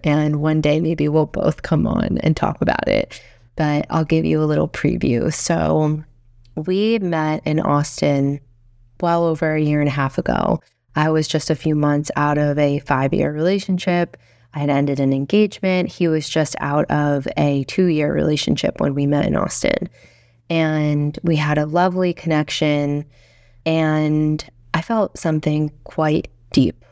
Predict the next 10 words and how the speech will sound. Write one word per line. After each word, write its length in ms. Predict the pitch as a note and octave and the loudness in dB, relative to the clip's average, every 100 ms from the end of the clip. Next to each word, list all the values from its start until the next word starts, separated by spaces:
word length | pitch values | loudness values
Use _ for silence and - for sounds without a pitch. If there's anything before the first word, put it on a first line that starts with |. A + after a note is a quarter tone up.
| - | -2
with 200 | D3+ C#3+ | 0 0
him. 420 | C#3+ B2+ A#2+ - - | 0 0 0 -2 -4
And 320 | D#3+ D#3+ D#3 | 0 0 0
I 100 | D#3 - | -2 0
also 460 | D#3 D#3 - D#3 D3+ | 0 0 0 0 0
felt 480 | - D3+ D#3 - - | -2 -2 -2 -6 -2
the 200 | D#3 D3 | 0 0
very 520 | C#3+ D#3 D#3 D#3+ D#3 | -2 0 2 0 0
clear, 920 | - - E3 E3 D3+ E3 F3 E3 D#3 - - _ _ _ _ _ _ _ _ - - | -4 -6 -2 0 0 0 0 0 -4 -12 -20 _ _ _ _ _ _ _ _ -20 -4
oh, 420 | F#3 F3+ E3 D#3 | 0 2 0 -2